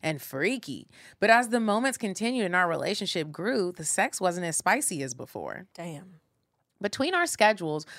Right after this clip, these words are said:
Speaker 1: my little moods, and just other things, it's lost the spont-, the spontaneity and sometimes passion like it had before.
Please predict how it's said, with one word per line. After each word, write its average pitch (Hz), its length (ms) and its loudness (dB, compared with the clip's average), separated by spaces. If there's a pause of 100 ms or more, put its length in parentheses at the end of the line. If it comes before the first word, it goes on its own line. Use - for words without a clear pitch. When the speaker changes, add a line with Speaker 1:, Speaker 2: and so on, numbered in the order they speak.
(120)
Speaker 1:
my 180 180 6
little 220 220 2
moods, 196 440 -2
and 165 200 -2
just 190 280 0
other 180 220 4
things, 160 540 -6 (260)
it's 254 240 0
lost 208 640 2
the 190 80 0
spont-, 196 460 0 (160)
the 175 160 -2
spontaneity 175 1080 -2 (220)
and 180 160 0
sometimes 208 720 0
passion 165 880 -2
like 160 220 -2
it 147 60 -8
had 147 220 0
before. 180 440 -4